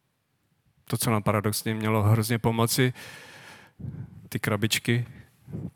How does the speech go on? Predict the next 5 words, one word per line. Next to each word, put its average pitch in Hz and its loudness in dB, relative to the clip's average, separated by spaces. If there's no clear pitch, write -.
která 107 -2
možná 104 -2
spadla 107 2
tam 107 -4
nahoře, 110 0